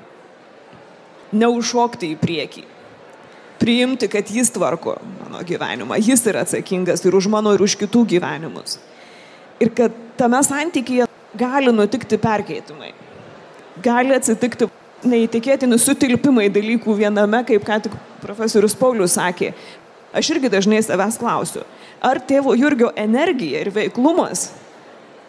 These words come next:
yra iš malonės? Ar jo nuosaikumas, kantrybė, ramumas, labai išlaikyta asmenybė? Ir viena ir kita gauni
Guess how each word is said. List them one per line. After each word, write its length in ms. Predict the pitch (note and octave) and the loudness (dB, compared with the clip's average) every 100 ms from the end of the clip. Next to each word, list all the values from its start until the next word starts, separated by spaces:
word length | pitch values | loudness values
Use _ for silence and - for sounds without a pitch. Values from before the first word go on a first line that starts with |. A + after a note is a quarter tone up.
| - - - | -20 -20 -4
yra 240 | A3 A3 G3 | 0 2 0
iš 140 | G3 | 0
malonės? 640 | G3 F#3+ F#3 B2 - - - - - - | 0 2 2 0 -6 -8 -8 -16 -20 -6
Ar 160 | - B3+ | 0 2
jo 140 | D4 | 2
nuosaikumas, 840 | D#4 B3 A3+ A#3 A3 C4 C4+ B3+ - | 2 0 0 0 -2 -2 -4 -2 -2
kantrybė, 640 | - F#3+ - A3+ A#3 A#3+ A3 | -4 -6 -4 -4 0 2 2
ramumas, 720 | G3 F#3+ G#3 A3 G#3 G3 - | 2 2 0 2 0 -2 -4
labai 680 | - G3+ G3 F3+ A3 A3 G#3+ - | -4 0 0 2 2 4 0 0
išlaikyta 920 | A3 A3+ A3+ G#3 - B3 A#3 D3 C3+ F#3 - - - - - - - | -2 0 -2 -2 -4 -4 0 -2 -2 -8 -18 -20 -20 -20 -20 -18 -6
asmenybė? 640 | F#3 G3+ G#3 A3+ C#4+ G3 - - - - - - - | -2 0 2 4 4 2 -2 -8 -20 -20 -20 -20 -2
Ir 160 | C4 C4 | 0 2
viena 240 | D4 D#4 | 2 2
ir 80 | C#4+ | 2
kita 220 | F4 C4+ | 0 -2
gauni 320 | A3 F#3+ F#3+ | 0 0 2